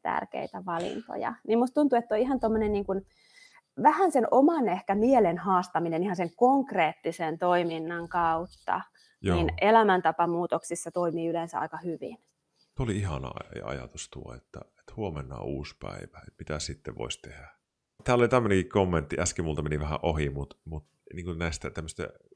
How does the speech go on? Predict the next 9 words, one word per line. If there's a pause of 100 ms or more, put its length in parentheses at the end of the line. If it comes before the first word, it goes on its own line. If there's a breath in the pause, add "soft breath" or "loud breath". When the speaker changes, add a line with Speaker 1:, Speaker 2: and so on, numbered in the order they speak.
(220)
Speaker 2:
kovista
keinoista,
niin
joku
kirjoitti,
"Minä
rankaisen
itseäni
syömättömyydellä.